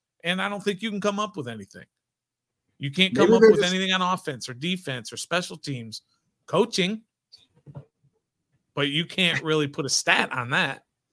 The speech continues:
Speaker 1: You
Speaker 2: Nah.
Speaker 1: can't quantify that.
Speaker 2: Maybe because we got rid of Sweat and Chase Young, and just by those names alone, they're like, "Okay, there's no way their defense can sustain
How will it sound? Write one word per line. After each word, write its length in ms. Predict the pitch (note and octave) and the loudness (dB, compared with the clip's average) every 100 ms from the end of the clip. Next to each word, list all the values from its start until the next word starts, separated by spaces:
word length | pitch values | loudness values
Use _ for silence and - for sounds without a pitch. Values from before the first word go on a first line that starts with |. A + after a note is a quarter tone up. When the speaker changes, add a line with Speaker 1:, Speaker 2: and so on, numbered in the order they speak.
| _ _ | _ _
Speaker 1:
You 120 | - C#3 | -6 -2
Speaker 2:
Nah. 100 | E3+ | 2
Speaker 1:
can't 320 | E3+ B2+ G#2 | 2 2 -2
quantify 440 | D3+ F#3 - F#2+ | -6 -6 -14 -14
that. 280 | A#2+ C#3 E2+ _ _ _ _ _ _ - | -12 -12 -12 _ _ _ _ _ _ -2
Speaker 2:
Maybe 220 | C3+ E3+ | 2 4
because 400 | E3+ E3 E3 C#3 | 2 2 0 2
we 80 | C#3+ | 2
got 240 | D#3 C3 | 2 2
rid 160 | D3 D3+ | 2 2
of 100 | - | 0
Sweat 320 | - D3+ D#3+ | -4 -2 -2
and 140 | D3 | -2
Chase 320 | C3+ D#3 C#3+ | -2 -2 0
Young, 420 | C#3+ D3 D3 C#3 C#3 _ _ _ - | 0 2 2 2 -2 _ _ _ -12
and 140 | B2 | -6
just 180 | C3+ C3+ | -6 -2
by 140 | C3 | 0
those 180 | C#3 C3+ | 2 2
names 280 | C3 C#3 B2+ | 2 0 0
alone, 300 | B2 C#3 C#3 | -2 0 0
they're 120 | B2+ | 0
like, 200 | B2 - | -4 -8
"Okay, 220 | C3+ B2 | -8 -4
there's 320 | A2+ A2+ A#2+ | -2 -2 -4
no 140 | B2+ B2+ | -4 -4
way 140 | B2+ | -2
their 120 | A#2 | -2
defense 420 | G#2 A2+ - A2+ - | -2 -4 -6 -10 -8
can 160 | A2+ | -10
sustain 640 | G#2+ - - - - A3 | -10 -12 -12 -8 -6 -6